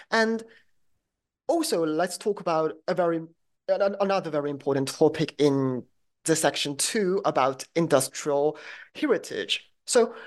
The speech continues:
actually, in this book, I think you challenge, challenge a conventional understanding of industrial heritage, because normally we think industrial heritage will be very helpful for urban revival and very helpful for empowerment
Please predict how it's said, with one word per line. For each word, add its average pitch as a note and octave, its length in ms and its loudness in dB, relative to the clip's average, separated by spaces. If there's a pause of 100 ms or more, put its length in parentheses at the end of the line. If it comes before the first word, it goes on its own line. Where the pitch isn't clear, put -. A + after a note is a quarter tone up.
(300)
actually, B3+ 420 2
in G3 100 0
this G#3 180 0
book, D#3 200 -2
I D3+ 100 2
think D#3+ 260 -6
you D3+ 120 0
challenge, E3+ 760 -2 (180)
challenge E3+ 600 0
a C#3+ 280 2 (300)
conventional D#3+ 600 0
understanding D#3 760 0
of A#2+ 300 2
industrial C#3+ 760 0
heritage, F3 640 -2
because B2+ 340 -2
normally E3+ 460 0
we D3 140 -4
think D3+ 240 -4
industrial C#3+ 520 0
heritage D3 560 -2 (360)
will F3 220 0
be F3 360 -4 (120)
very B3 160 2
helpful D3 540 -2
for C#3+ 360 -2
urban D3 260 0
revival C#3+ 560 -2
and D3 160 -4
very D3 300 0
helpful D3+ 580 -2 (180)
for E3 260 2
empowerment C3 800 0